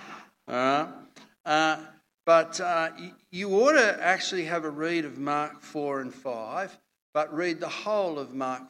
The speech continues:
four, because as Jesus gets on the boat this morning, he's getting on the boat from the place of having taught a number of parables. I want to suggest to you, Mark's gospel is often used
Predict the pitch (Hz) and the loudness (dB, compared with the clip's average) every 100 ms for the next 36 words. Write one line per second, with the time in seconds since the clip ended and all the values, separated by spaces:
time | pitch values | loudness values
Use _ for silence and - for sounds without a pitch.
0 | _ 123 107 131 190 - _ _ - - | _ -16 -12 -10 -10 -14 _ _ -16 -12
1 | 165 151 147 - - - _ - 151 147 | -6 -6 -6 -8 -10 -12 _ -10 -10 -8
2 | - 202 233 190 165 180 170 - 151 143 | -6 -4 -4 -8 -8 -6 -6 -6 -8 -10
3 | 131 147 151 147 131 - 160 151 151 143 | -6 -4 -4 -8 -14 -12 -6 -4 -2 -4
4 | 107 110 165 180 _ _ _ - 156 151 | -8 -12 -12 -14 _ _ _ -6 -6 -6
5 | 156 170 208 208 180 156 139 123 131 120 | -6 -2 -2 0 -2 -2 -4 -4 -4 -4
6 | 139 - - _ _ _ _ _ _ _ | -6 -10 -20 _ _ _ _ _ _ _
7 | - 202 208 196 175 - - - _ _ | -2 2 4 2 -2 -6 -10 -20 _ _
8 | 151 - - 165 160 139 156 139 - 143 | -8 -8 -2 0 0 -2 -6 -8 -6 -4
9 | 135 139 139 139 - 156 143 139 - _ | -4 -6 -10 -14 -12 -8 -6 -6 -10 _
10 | 135 143 160 165 131 123 127 - 165 156 | -8 -2 -2 -2 -8 -12 -14 -12 -6 -2
11 | 156 135 - - _ - - _ _ _ | -2 -4 -12 -18 _ -20 -20 _ _ _
12 | _ _ 160 240 240 196 175 190 185 180 | _ _ -6 -4 -4 -6 -2 -2 -4 -6
13 | 165 180 226 - - 185 175 - 156 160 | -6 -2 -2 -4 -6 -6 -6 -10 -6 -4
14 | 160 170 151 165 175 160 139 - | -4 -6 -6 -6 -4 -4 -4 -10